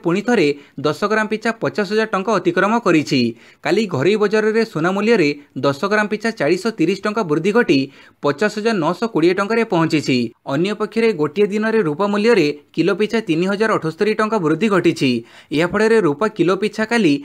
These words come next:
ଷାଠିଏ ହଜାର ଚାରିଶହ କୋଡ଼ିଏ ଟଙ୍କା ଅତିକ୍ରମ କରି ନୂଆ ରେକର୍ଡ ପ୍ରତିଷ୍ଠା କରିଛି। ପ୍ରଥମ ଥର ପାଇଁ ରୂପା ମୂଲ୍ୟ ଷାଠିଏ ହଜାର ଟଙ୍କା ସ୍ତର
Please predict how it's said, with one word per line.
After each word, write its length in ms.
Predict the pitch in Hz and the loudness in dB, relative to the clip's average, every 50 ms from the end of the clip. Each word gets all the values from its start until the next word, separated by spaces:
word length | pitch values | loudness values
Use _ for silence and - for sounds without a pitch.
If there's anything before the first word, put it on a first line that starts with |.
| - - _ _ | -10 -20 _ _
ଷାଠିଏ 300 | - 160 147 147 - 202 208 | -6 -6 -6 -2 0 0 0
ହଜାର 200 | 202 - 233 220 | 2 0 -2 -2
ଚାରିଶହ 360 | 208 - 156 160 175 170 240 | 0 -2 0 0 0 0 -2
କୋଡ଼ିଏ 260 | 226 - 156 165 175 | -2 2 2 2 2
ଟଙ୍କା 220 | 180 202 208 208 233 | 2 0 -2 0 0
ଅତିକ୍ରମ 400 | 190 - 175 165 202 196 208 214 220 | 0 0 0 -2 0 0 0 0 0
କରି 240 | 220 247 233 170 147 139 143 - - - | 2 4 4 4 4 2 -2 -8 -12 -6
ନୂଆ 180 | - 156 180 220 | -2 0 0 2
ରେକର୍ଡ 280 | 220 196 165 - 220 233 | 2 0 0 2 0 0
ପ୍ରତିଷ୍ଠା 460 | 226 - 165 156 - 185 180 - 247 | 0 0 -2 0 0 -2 0 -2 -2
କରିଛି। 400 | 226 196 165 156 135 - - 135 123 113 - - - - _ | 0 2 2 2 2 2 0 0 0 0 -4 -8 -20 -20 _
ପ୍ରଥମ 260 | - 143 143 - 196 208 | -6 -6 -4 -2 -2 -4
ଥର 140 | 214 214 220 214 | -2 0 -2 -2
ପାଇଁ 180 | 214 220 226 220 | 0 -2 -2 -2
ରୂପା 220 | 175 151 143 208 | -2 -2 0 0
ମୂଲ୍ୟ 260 | 208 220 233 226 208 156 139 139 139 - - - | 0 2 4 4 6 6 4 4 0 -4 -8 -4
ଷାଠିଏ 280 | 156 143 139 - 190 208 | -4 -4 -2 0 -2 0
ହଜାର 160 | 196 226 220 | 0 0 -2
ଟଙ୍କା 240 | 220 220 208 226 226 | -2 -2 0 0 -2
ସ୍ତର 220 | - - - 180 | -2 -2 -2 0